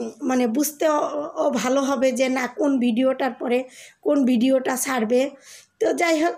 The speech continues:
আজকের মতো এখানে বিদায় নিয়ে নিব। আপনারা সবাই অনেক বেশি ভালো থাকবেন, সুস্থ থাকবেন, আমার চ্যানেলটাকে সাবস্ক্রাইব করবেন, লাইক করবেন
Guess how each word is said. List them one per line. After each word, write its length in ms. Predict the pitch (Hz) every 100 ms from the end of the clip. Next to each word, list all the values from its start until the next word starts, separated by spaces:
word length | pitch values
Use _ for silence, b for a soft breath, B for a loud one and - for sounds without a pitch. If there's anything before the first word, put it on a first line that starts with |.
| 339
আজকের 320 | 277 - 311
মতো 200 | 294 285 285
এখানে 380 | 269 269 294 277
বিদায় 300 | 285 269 262
নিয়ে 180 | 262
নিব। 180 | 254 254 294 330 - b b b b
আপনারা 380 | 254 - 277 294
সবাই 480 | - - 262 294 320
অনেক 240 | 285 277 285 294
বেশি 220 | 262 294
ভালো 240 | 226 226 247
থাকবেন, 420 | 247 226 233 285 339 B B B B
সুস্থ 400 | - - 311 -
থাকবেন, 500 | 320 247 262 220 254 320 - b b b
আমার 320 | 262 262 277 277
চ্যানেলটাকে 540 | 285 269 269 269 269 277
সাবস্ক্রাইব 500 | 269 226 - 262 247 -
করবেন, 380 | 262 233 247 311 - _ b b b -
লাইক 260 | 339 269 294 -
করবেন 380 | 330 285 254